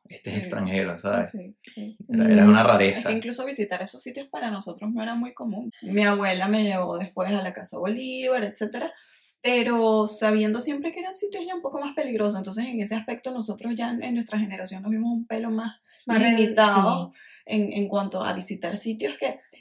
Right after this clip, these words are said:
Speaker 2: yo recuerdo, de hecho, volver al centro de Caracas cuando ya me iba a venir a hacer papeleos de,
Speaker 3: Y
Speaker 2: de
Speaker 3: con miedo.
Speaker 2: tal, con miedo, pero me, me chocó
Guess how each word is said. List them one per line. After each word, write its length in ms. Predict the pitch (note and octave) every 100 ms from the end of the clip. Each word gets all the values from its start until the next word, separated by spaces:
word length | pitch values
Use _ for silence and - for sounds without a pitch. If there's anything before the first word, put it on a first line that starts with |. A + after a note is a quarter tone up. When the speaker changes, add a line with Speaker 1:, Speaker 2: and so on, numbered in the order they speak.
| -
Speaker 2:
yo 100 | G3+
recuerdo, 480 | A#3 - B3 A#3+ C4+
de 140 | G#3+
hecho, 300 | G#3 - - _ _ _
volver 880 | - F#3 G#3 G3+ F#3+ G3+ G3+ A#3+ - _ _
al 220 | - F#3
centro 300 | F#3+ F#3 F3+
de 80 | G#3
Caracas 360 | G#3+ A3+ G#3 -
cuando 220 | - F#3
ya 140 | E3+ D#3+
me 100 | E3+
iba 80 | F#3+
a 40 |
venir 400 | A3+ B3 B3 C4+ _ _
a 80 | -
hacer 220 | F#3 -
papeleos 600 | - - F3+ F#3 G#3 G3+
de, 320 | - - - - - - -
Speaker 3:
Y 100 | A#3+
Speaker 2:
de 60 | F#3+
Speaker 3:
con 140 | F3
miedo. 280 | F3 F#3 G3
Speaker 2:
tal, 320 | F3+ F#3+ A#3+ - - -
con 220 | - G3+
miedo, 300 | G3 G3 C#4+ E4+ -
pero 180 | C#4 B3+
me, 220 | A#3+ A3+ -
me 260 | A3+ G#3
chocó 800 | G#3 A3 G3+ - D4 C4+ - -